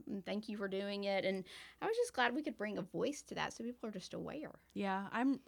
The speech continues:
Speaker 2: I'm really glad that you got good feedback. And I would say, too, that when we did that episode, I had no idea how common it was for you to have what was called antidepressant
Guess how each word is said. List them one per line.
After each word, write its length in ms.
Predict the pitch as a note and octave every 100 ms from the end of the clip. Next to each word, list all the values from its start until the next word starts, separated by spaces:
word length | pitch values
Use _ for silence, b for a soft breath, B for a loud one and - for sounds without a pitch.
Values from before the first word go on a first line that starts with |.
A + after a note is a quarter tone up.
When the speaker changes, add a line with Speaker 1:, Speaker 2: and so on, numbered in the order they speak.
| -
Speaker 2:
I'm 240 | G#3+ C#4+
really 200 | B3+ G#3
glad 240 | F#3 F3
that 80 | F3+
you 120 | E3+ F3
got 200 | E3 D#3
good 180 | E3 D#3+
feedback. 460 | F3+ E3+ D#3 D3 -
And 140 | E3+
I 140 | - F#3
would 160 | F#3+ G3
say, 180 | G#3 F3
too, 320 | - F3+ E3+
that 200 | D#3+ D3+ B B B B B B
when 140 | - G3
we 160 | G#3+
did 200 | A3 G#3 G3
that 140 | F#3
episode, 420 | F3+ F3+ F#3+ E3+ -
I 140 | F#3
had 260 | G#3+ A#3+ G3+
no 520 | G3 F#3 F3 F3 E3+
idea 840 | - E3+ E3+ D3+ F3 E3+ D#3+ D3+ -
how 220 | E3+ E3+ D#3
common 680 | - - F3+ F3+ D3 C3 B2+ -
it 160 | E3
was 640 | - D#3 C#3+ C3+ - E3+ -
for 180 | - E3+
you 380 | E3 E3 E3 D#3
to 160 | D#3+
have 500 | D#3+ D#3+ D3+ D3 D3
what 200 | D#3+ D3+
was 140 | - D#3
called 280 | D3+ D3 D3
antidepressant 760 | D#3 D3+ D#3 D#3 - D3+ D3